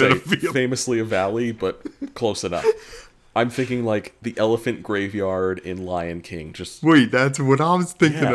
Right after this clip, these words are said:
Speaker 1: of.
Speaker 2: bones everywhere, not very well organized. <laughs> Just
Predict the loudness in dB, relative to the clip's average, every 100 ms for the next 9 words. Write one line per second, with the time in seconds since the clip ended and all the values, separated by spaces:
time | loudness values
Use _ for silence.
0 | 0 -4 -6 0 2 2 -2 -6 -8 -8
1 | -6 -8 -6 -6 -4 -4 -6 -12 _ _
2 | _ _ -16 -10 -8 -8 -6 -4 -4 -2
3 | 0 -2 -2 -6 -6 -8 -6 -6 -6 -6
4 | -6 -8 -12 -14 -10 -10 -10 -10 -10